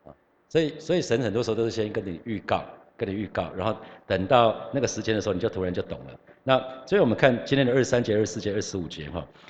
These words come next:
我看这一段的时候就觉得，呃，蛮，蛮，蛮妙，就是耶稣非常知道人的心啊，耶稣非常知道人的心。我们再来读一次二十三节、二十四节、二十五节，我们一起来读。来，当耶稣在耶路撒冷过逾越节的时候，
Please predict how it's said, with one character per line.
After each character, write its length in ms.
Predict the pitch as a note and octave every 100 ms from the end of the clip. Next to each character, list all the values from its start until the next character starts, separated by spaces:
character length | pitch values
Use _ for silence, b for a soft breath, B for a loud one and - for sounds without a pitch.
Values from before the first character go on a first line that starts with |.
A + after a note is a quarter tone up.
| -
我 80 | G2+
看 200 | - D3
这 100 | D#3
一 80 | D3+
段 180 | D3
的 80 | B2+
时 80 | G#2+
候 40 |
就 100 | G#2+
觉 180 | A2 G#2+
得， 280 | F#2 G2 F2+ - - - _ -
呃， 300 | F2 D#2+ D2+ _ _
蛮， 220 | - G2 -
蛮， 200 | A2 G2 G#2+
蛮 140 | G#2 G2
妙， 240 | C3 A#2
就 100 | F#2+
是 240 | G2 G#2+ F#2 B -
耶 120 | C3+
稣 120 | C#3+
非 160 | C#3 C3+
常 100 | G#2
知 120 | -
道 100 | G#2+
人 180 | F2+ F2+
的 80 |
心 320 | E2 - E2+ F2+ _
啊， 120 | D2 -
耶 80 | -
稣 100 | A#2+
非 120 | B2+
常 100 | B2
知 100 | G#2+
道 80 | A2+
人 160 | G#2 F#2
的 80 | F2
心。 240 | - F2 B B
我 80 | G2+
们 80 | A2
再 80 |
来 120 | D3+ B2
读 220 | A2+ G#2+
一 40 |
次 180 | G2 A2+
二 100 | B2
十 60 | G#2
三 180 | G#2+
节、 140 | G2+ F#2
二 60 |
十 80 | G2+
四 140 | F#2 G2+
节、 140 | F#2+
二 60 | F2+
十 160 | -
五 60 | D#2+
节， 120 | -
我 60 | E2+
们 80 |
一 40 | A2+
起 80 | -
来 80 |
读。 260 | E2 - D#2+
来， 200 | D#2 D#2+ - B B B -
当 300 | B2 B2+ C3+
耶 140 | C3 C3+
稣 260 | - B2+
在 220 | B2 B2+ A#2
耶 160 | B2
路 120 | B2+
撒 180 | A#2+ A#2
冷 160 | A2+ G2
过 160 | B2
逾 60 | G#2+ G2+
越 120 | A2
节 160 | G2
的 100 | F#2
时 140 | F#2 -
候， 220 | G2 A2